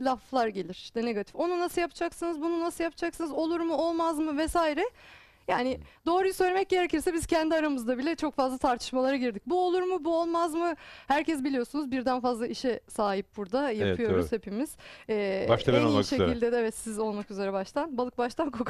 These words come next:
Speaker 1: kokar zaten hocam.
Speaker 2: <laughs>
Speaker 1: Hepimiz, e, her işi yapıyoruz.
Speaker 2: Kokayım mı?
Speaker 1: <laughs> Yok, güzel kokular geliyor hocam oradan buraya. Şimdi, e, böyle bir şey yapıyoruz. Başta bir sürü size de geldi olumsuz şeyler. Ne gibi şeyler duydunuz?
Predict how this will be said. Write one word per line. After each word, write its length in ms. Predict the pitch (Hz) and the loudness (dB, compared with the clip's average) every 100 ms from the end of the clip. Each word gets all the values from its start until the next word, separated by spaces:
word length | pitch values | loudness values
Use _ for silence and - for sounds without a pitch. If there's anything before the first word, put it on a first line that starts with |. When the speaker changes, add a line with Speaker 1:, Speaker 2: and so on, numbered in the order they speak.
| - | 2
Speaker 1:
kokar 20 | 262 | 2
zaten 400 | 277 277 294 277 | 2 2 2 2
hocam. 220 | 254 330 - - 370 | 0 -4 -6 -8 2
Speaker 2:
<laughs> 260 | - - - | 4 4 4
Speaker 1:
Hepimiz, 380 | 415 381 339 339 | 2 2 0 0
e, 460 | 240 - 320 311 302 | 0 0 2 2 2
her 140 | 381 | 2
işi 200 | 320 370 | 2 2
yapıyoruz. 380 | 330 - 208 - | 2 0 -2 -2
Speaker 2:
Kokayım 180 | 180 175 | -6 -6
mı? 60 | 135 - - 262 330 427 | -6 -6 -4 -2 -2 -2
Speaker 1:
<laughs> 560 | - 403 - - - | 0 -2 -4 -10 -4
Yok, 160 | 277 - | -6 -2
güzel 240 | 220 311 | 0 0
kokular 340 | 320 294 196 214 | 0 4 4 6
geliyor 280 | 214 226 | 4 4
hocam 220 | 240 240 214 | 4 2 2
oradan 360 | 214 220 214 | 0 0 0
buraya. 260 | 214 262 381 - - - - - | -2 -2 -4 -8 -14 -16 -18 -14
Şimdi, 340 | - - 381 330 | -4 -2 0 0
e, 680 | 285 277 285 277 277 269 220 _ _ - _ | 2 2 2 2 0 -2 -4 _ _ -20 _
böyle 200 | 302 381 381 | 0 0 0
bir 40 | |
şey 220 | - 381 | 0 2
yapıyoruz. 460 | 302 - 330 240 202 | 0 0 0 -2 -2
Başta 480 | 277 277 - 226 240 - - | 0 0 0 -2 -2 -4 -10
bir 60 | |
sürü 220 | 285 269 269 | -6 -4 -4
size 400 | - 262 262 208 | -6 -2 0 0
de 80 | |
geldi 320 | 196 180 175 - | 0 -2 -2 -4
olumsuz 440 | 226 202 - 208 | -4 -4 -8 -10
şeyler. 380 | - 185 196 269 | -6 -4 -4 -4
Ne 120 | 339 381 | -2 0
gibi 160 | 392 | 0
şeyler 420 | 277 269 233 220 | 0 2 2 0
duydunuz? 580 | 202 233 240 320 339 - | -2 -2 -2 -2 -6 -12